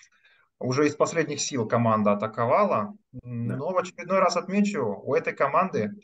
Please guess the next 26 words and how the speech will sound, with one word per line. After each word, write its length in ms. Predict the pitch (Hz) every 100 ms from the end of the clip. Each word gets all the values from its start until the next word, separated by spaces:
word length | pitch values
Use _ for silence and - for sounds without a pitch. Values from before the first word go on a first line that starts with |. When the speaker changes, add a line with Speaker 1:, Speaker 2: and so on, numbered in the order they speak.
| _ _ _
Speaker 1:
у 100 | 117
Кайрата, 440 | 123 120 117 113 110
есть, 500 | 123 160 - - -
э, 220 | - - -
характер 680 | - 120 175 202 - 107 -
и 80 | 117
есть, 540 | 123 123 156 - - - - - _ -
э, 120 | 101
просто 320 | - 123 -
какая-то 300 | 143 147 131
несгибаемая 720 | 135 131 139 135 143 131 120
воля 320 | 117 131 107 101
к 100 | -
победе, 380 | 113 226 196
сравнивая 460 | 143 139 120 117 110
с 60 | 110
предыдущими, 760 | 131 123 131 - 117 101 98 _ _ _ -
э, 240 | 104 101
сборками 460 | 101 117 117 113 107
нашей 320 | 107 101 107
команды, 420 | 110 110 185 -
которые 400 | - 104 123 110
были, 340 | 113 127 117 104
э, 360 | 101 92 90
в 80 | 101
разы 220 | 117 117